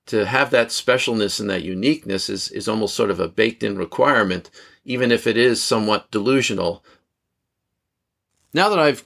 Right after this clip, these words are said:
uh, talked about profits and nonprofits, one last, uh, area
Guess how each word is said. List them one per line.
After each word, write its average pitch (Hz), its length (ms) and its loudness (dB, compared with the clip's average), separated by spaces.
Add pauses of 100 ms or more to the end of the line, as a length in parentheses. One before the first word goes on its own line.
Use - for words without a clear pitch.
(160)
uh, 131 220 2
talked 175 300 -2
about 139 340 -2
profits 165 360 0
and 120 280 -6 (380)
nonprofits, 123 760 -2 (400)
one 185 360 -2
last, 147 600 0 (180)
uh, 117 300 -2 (100)
area 143 520 2